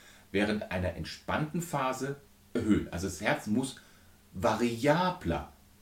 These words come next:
unruhiger schlagen. Ist das so? Tatsächlich, während des Meditierens oder im Schlaf dominiert das parasympathische Nervensystem. Das bedeutet, dass unser Herz, je ruhiger es ist,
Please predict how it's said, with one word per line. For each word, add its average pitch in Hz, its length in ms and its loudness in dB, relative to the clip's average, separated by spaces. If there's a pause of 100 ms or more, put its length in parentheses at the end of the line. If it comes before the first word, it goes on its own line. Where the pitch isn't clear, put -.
unruhiger 98 840 6
schlagen. - 400 -6 (1040)
Ist - 140 -4
das 120 120 2
so? - 240 2 (580)
Tatsächlich, 104 540 2
während 107 260 6
des 85 140 -2
Meditierens 151 580 0
oder 101 140 2
im 82 100 2
Schlaf 127 520 -2 (1080)
dominiert 107 500 4
das 143 200 -4 (180)
parasympathische 107 1300 0 (120)
Nervensystem. - 760 -10 (440)
Das 87 140 -6
bedeutet, - 540 0
dass 107 160 0
unser 85 180 -4
Herz, 135 300 0
je - 80 0
ruhiger 104 340 4
es - 200 -2
ist, - 340 -2